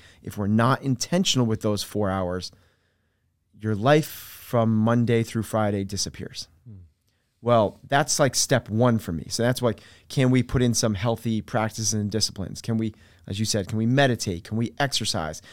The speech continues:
Speaker 1: Can we be intentional with the way we're spending our time with our family and growing and learning, whether that's a side hustle or reading or studying? Or are we just going on autopilot where we are zombies, snoozing,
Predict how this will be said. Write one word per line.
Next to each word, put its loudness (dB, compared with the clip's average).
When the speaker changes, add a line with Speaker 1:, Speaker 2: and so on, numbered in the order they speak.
Speaker 1:
Can -4
we 2
be -2
intentional 0
with -2
the -2
way 0
we're -2
spending -2
our -4
time -4
with -2
our -2
family 0
and -4
growing 2
and -4
learning, 4
whether 0
that's -2
a -4
side 2
hustle -4
or 0
reading 2
or -6
studying? 0
Or -2
are 2
we 4
just 0
going 4
on 2
autopilot 2
where -2
we 0
are 2
zombies, 0
snoozing, 4